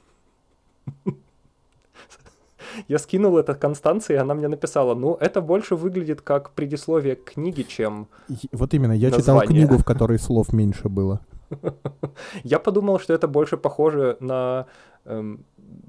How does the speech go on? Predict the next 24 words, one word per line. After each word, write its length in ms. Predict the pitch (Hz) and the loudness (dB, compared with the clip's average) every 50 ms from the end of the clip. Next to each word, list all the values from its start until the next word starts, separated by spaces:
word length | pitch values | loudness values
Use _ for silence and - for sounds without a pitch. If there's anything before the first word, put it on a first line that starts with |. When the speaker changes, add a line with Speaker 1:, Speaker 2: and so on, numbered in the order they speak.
| - - - - _ _ _ - - - - - - - - - | -20 -20 -20 -20 _ _ _ -20 -20 -20 -20 -20 -20 -20 -16 -8
Speaker 1:
ну, 180 | - 139 143 117 | -4 -4 -2 -2
на 140 | 110 120 | -4 -6
содержание 680 | 123 - 127 117 135 123 110 123 123 139 139 123 113 110 | -6 -8 -6 -6 -6 -6 -2 -2 -2 -2 -2 -4 -6 -6
книги, 360 | - - 110 110 110 107 107 | -6 -8 -8 -8 -6 -8 -10
например. 480 | 104 - - - 104 104 101 101 - | -10 -12 -12 -10 -10 -8 -8 -8 -8
Но 140 | 107 113 120 | -6 -6 -6
да, 200 | 120 135 131 113 | -2 -2 -2 -2
мы 140 | 107 110 110 | -2 -4 -8
все 220 | - - - 147 | -8 -4 -4 -4
подумали 440 | 143 131 120 120 131 131 123 113 113 | -2 -2 -4 -2 -4 -4 -4 -6 -8
примерно 440 | 107 - 117 110 117 117 110 113 107 | -8 -8 -8 -6 -6 -6 -6 -6 -6
в 60 | 107 | -8
одном 260 | 110 113 117 110 104 | -6 -6 -6 -8 -8
направлении. 580 | 104 98 - - 98 98 98 92 90 87 90 90 | -8 -10 -8 -10 -10 -10 -10 -12 -12 -10 -12 -10
А 100 | 87 101 | -10 -10
документ 500 | 104 113 - - 113 127 196 285 - - | -10 -10 -8 -8 -6 -4 -6 -6 -6 -6
называется 560 | 131 135 135 170 165 170 156 127 120 - - | -6 -4 -2 -2 0 0 0 -2 -2 -6 -8
официально 640 | - - - - - - 143 127 113 107 101 98 - - - - - _ - | -8 -6 -10 -8 -4 -2 0 0 0 -2 -6 -10 -14 -18 -20 -20 -20 _ -10
«Zusatzblatt 680 | - - 269 294 214 147 - - - 104 98 87 - - | -4 -2 0 2 2 0 0 -2 -6 -4 -4 -4 -4 -4
zum 160 | - 123 - | -6 -4 0
Aufenthaltstitel, 840 | - 202 269 - 202 131 - 110 107 - - - 117 110 - 107 104 | 0 0 0 0 -4 -6 -6 -6 -8 -8 -12 -12 -12 -10 -8 -10 -10
zur 200 | - - 117 117 | -4 -4 -2 0
Aufenthaltskarte, 800 | 160 226 226 - 156 - 113 107 104 - - 98 104 - 110 - | 0 -2 -2 -2 -6 -6 -6 -8 -8 -6 -6 -6 -6 -6 -8 -4
zum, 280 | - 180 208 220 214 | -4 -2 -2 -2 -6